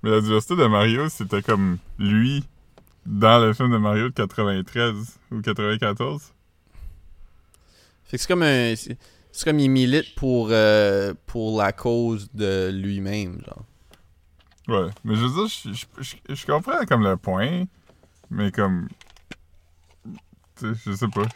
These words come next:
Speaker 1: Il aurait pu prendre des Italiens.
Speaker 2: Ouais, mais tu sais.
Speaker 1: Mais c'est un weird casting quand même, quand c'est comme, Mario, c'est Chris Pratt, puis Luigi, c'est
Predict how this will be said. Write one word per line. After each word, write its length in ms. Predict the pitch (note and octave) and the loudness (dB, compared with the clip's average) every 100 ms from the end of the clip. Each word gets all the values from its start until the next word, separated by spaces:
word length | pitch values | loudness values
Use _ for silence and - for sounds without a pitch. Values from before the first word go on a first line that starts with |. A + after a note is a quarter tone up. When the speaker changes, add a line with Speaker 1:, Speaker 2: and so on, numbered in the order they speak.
| - - - _ - | -12 -20 -20 _ -4
Speaker 1:
Il 60 | |
aurait 120 | G#2+ A2 | -2 -2
pu 80 | - | -4
prendre 160 | C3 B2+ | 0 2
des 220 | A2+ G2+ | 2 0
Italiens. 560 | F#2+ G#2 G2 F#2+ G2+ A#2+ - _ _ _ _ - | -2 -4 -2 -4 -4 -6 -10 _ _ _ _ -10
Speaker 2:
Ouais, 260 | A2 A2 G2 G#2+ - | -2 -2 -2 -6 -14
mais 120 | G2+ G2 | -12 -10
tu 60 | |
sais. 200 | A2+ G#2 G#2+ - - - - - - - - _ _ _ _ _ _ _ _ _ _ _ _ _ _ _ - | -6 -8 -8 -20 -20 -20 -20 -20 -20 -20 -20 _ _ _ _ _ _ _ _ _ _ _ _ _ _ _ -2
Speaker 1:
Mais 120 | A2+ | 0
c'est 160 | A#2+ B2+ | 2 4
un 120 | C3 | 4
weird 260 | F#4 A#3+ | 2 0
casting 460 | - G2+ - G#3 D3 | 0 -2 -2 -2 -2
quand 120 | G2 A2+ | 0 -2
même, 120 | C3 | -4
quand 100 | G#2 F#2+ | -6 -6
c'est 160 | F#2+ | -6
comme, 180 | G#2 G2 - _ _ - | -4 -4 -6 _ _ -4
Mario, 320 | A2 A2+ E3 | 0 2 0
c'est 160 | G#3+ G3+ | -2 -4
Chris 220 | A#2+ A#2 - | 0 -2 -2
Pratt, 320 | - A2+ C#3 - - _ _ _ _ | 2 4 2 -2 -20 _ _ _ _
puis 400 | - G2+ G2 F#2+ - - - - A#2 | -4 -4 -2 -8 -14 -20 -20 -10 -2
Luigi, 600 | A#2 A#2+ A#2 A2 B2+ E3 | 2 2 2 0 -4 -4
c'est 460 | - G#2+ G#2+ A2+ | -4 -2 -2 -4